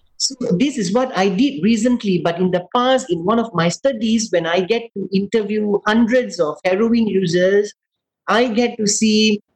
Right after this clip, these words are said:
Ketum could actually help reduce H I V risk behaviors. Ketum could be used as a harm reduction component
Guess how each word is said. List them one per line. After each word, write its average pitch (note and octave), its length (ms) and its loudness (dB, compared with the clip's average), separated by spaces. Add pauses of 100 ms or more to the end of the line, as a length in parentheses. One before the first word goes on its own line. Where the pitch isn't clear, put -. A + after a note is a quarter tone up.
(320)
Ketum A#3 500 0
could G#3 120 0
actually G3+ 400 0
help A3 340 0
reduce G3+ 760 2 (420)
H A#3 260 -2
I A3+ 160 4
V A#3+ 180 2
risk G#3 260 0
behaviors. C4 680 0
Ketum B3+ 360 -2
could G3 180 -6
be G3 80 0
used A#3+ 480 2
as F#3+ 180 -2
a F#3+ 80 0
harm A#3+ 300 0
reduction G#3+ 680 -2
component B3+ 720 0